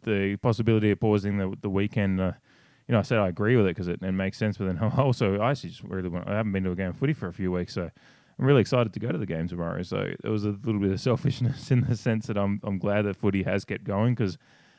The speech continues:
I was looking forward to driving down on a Sunday afternoon from the Barossa here and, um, getting down to Adelaide Oval and enjoying the footy. So, um, and while it's safe to do so, I'm glad that we're going ahead with it. So,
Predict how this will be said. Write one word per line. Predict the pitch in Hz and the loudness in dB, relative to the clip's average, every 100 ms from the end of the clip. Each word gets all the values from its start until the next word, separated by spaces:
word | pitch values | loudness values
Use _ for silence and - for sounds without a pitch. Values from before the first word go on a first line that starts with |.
| _ | _
I | 101 | -2
was | 98 | 0
looking | 107 117 110 | 0 -2 2
forward | 120 120 - | 4 4 4
to | 120 113 110 | 4 6 4
driving | 120 107 107 107 | 4 4 4 2
down | 107 | 2
on | 107 | 0
a | |
Sunday | - 104 101 98 | 0 -2 0 0
afternoon | 98 - 95 98 92 | -2 -2 -2 0 -2
from | 98 | -4
the | 87 | -4
Barossa | 90 87 95 | -4 -6 -6
here | 87 95 95 | -4 -2 -2
and, | 85 | -2
um, | 82 85 | -4 -4
getting | 85 85 | -6 -6
down | 87 87 | -6 -4
to | 85 | -4
Adelaide | 87 90 87 | -4 -4 -4
Oval | 87 87 90 | -4 -4 -4
and | 87 - _ _ _ _ | -4 -6 _ _ _ _
enjoying | - 156 202 196 | 2 8 8 8
the | |
footy. | 185 202 123 | 8 8 8
So, | 110 127 120 117 - | 8 8 8 6 4
um, | 123 120 113 110 - | 4 6 4 0 -2
and | 147 135 | 2 6
while | 131 127 127 | 8 8 8
it's | - | 2
safe | 104 101 | -4 -4
to | - | -4
do | 92 92 | -2 0
so, | - 92 | 0 -2
I'm | 92 | 0
glad | 90 87 | -2 -4
that | 85 | -4
we're | 78 82 | -6 -4
going | 85 82 | -4 -4
ahead | 82 82 | -6 -8
with | 85 | -8
it. | 82 - | -8 -6
So, | - 95 | -2 0